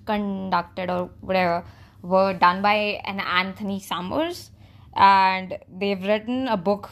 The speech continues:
called Goddess, I think, um, in which they talk about all of this stuff, but they, these un-, these tapes were never heard by anyone, basically, is the point of the documentary.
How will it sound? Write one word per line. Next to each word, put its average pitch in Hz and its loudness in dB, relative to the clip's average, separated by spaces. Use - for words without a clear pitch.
called 196 0
Goddess, 202 2
I 196 0
think, 208 -4
um, 185 0
in 208 -4
which 202 -4
they 190 2
talk 285 4
about 190 2
all 180 2
of 175 -2
this 180 -4
stuff, 226 -2
but 208 0
they, 208 -4
these 214 0
un-, 220 0
these 247 2
tapes 294 -2
were 277 4
never 208 2
heard 202 0
by 180 0
anyone, 160 -8
basically, 180 -8
is 165 -12
the 156 -10
point 156 -6
of 156 -10
the 165 -2
documentary. 175 -2